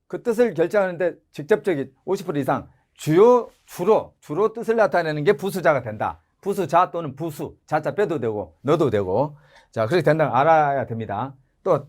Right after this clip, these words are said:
참고로 한자 속에서 한자는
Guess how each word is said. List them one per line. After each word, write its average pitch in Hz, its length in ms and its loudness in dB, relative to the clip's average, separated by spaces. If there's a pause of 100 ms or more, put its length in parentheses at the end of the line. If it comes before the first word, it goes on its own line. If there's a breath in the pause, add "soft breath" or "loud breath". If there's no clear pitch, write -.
참고로 185 600 0 (680)
한자 233 320 2
속에서 180 380 -4
한자는 180 560 -2